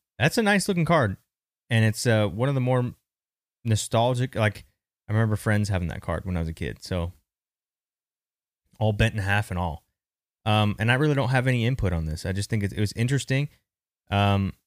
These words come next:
who knows where it'll be in a few months, but that's crazy that the price action is that flat, but it's one of the best sellers. So that's just a card that consistently sells, you know, and it kinda makes sense when you think about evolutions,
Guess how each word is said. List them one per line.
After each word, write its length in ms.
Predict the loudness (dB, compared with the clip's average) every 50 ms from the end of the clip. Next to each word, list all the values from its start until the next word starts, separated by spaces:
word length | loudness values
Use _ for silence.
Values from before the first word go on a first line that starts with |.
| _ _ _ _ _ _ _ _ _ _ _ _ _ _ _ _ _ _ _ -4 0
who 100 | 0 2
knows 240 | 2 2 2 2
where 100 | 2 2
it'll 80 | 2 2
be 140 | 2 2 0
in 60 | 0
a 60 | 0
few 160 | -2 -2 -2
months, 240 | -2 -2 -2 -4 -4
but 200 | -4 -6 -6 -4
that's 220 | -4 -6 -6 -6 -8
crazy 420 | -10 -4 -2 0 0 0 0 -2
that 140 | -2 -2 -4
the 60 | -6
price 320 | -8 -6 -4 -2 -2 -2 -4
action 320 | -4 -6 -6 -6 -6 -6
is 140 | -6 -6 -4
that 200 | -2 -4 -4 -4
flat, 400 | -6 -8 -6 -6 -6 -8 -10 -10
but 120 | -8 -8
it's 180 | -8 -8 -8 -6
one 100 | -4 -4
of 60 | -4
the 60 | -4
best 200 | -4 -6 -6 -6
sellers. 300 | -6 -6 -4 -4 -6 -4
So 240 | -2 -2 -2 -2 -2 -6 _ _ _ _ _ _ _ _ _ _ _ _ -2
that's 180 | -2 -2 0 0
just 180 | -2 -2 -2
a 40 | -4
card 320 | -2 0 0 2 2 0 -2
that 100 | -4 -4
consistently 640 | -4 -6 -4 -4 -6 -6 -6 -6 -8 -8 -6 -6
sells, 460 | -6 -6 -6 -6 -6 -6 -8 -8 -8 -6
you 60 | -4
know, 200 | -2 -2 0 0
and 140 | -2 -2 -4 _ _ _ _ _ _ _ _ -4
it 100 | -4 0
kinda 220 | 2 2 2 2 2
makes 240 | 2 2 0 0
sense 340 | -2 0 0 0 0 -2 -2
when 160 | 0 2 2
you 80 | 2 2
think 220 | 0 0 -2 -2
about 280 | 0 2 2 2 2 0
evolutions, 840 | -2 -2 0 0 0 0 0 0 0 0 0 0 0 0 -4 -8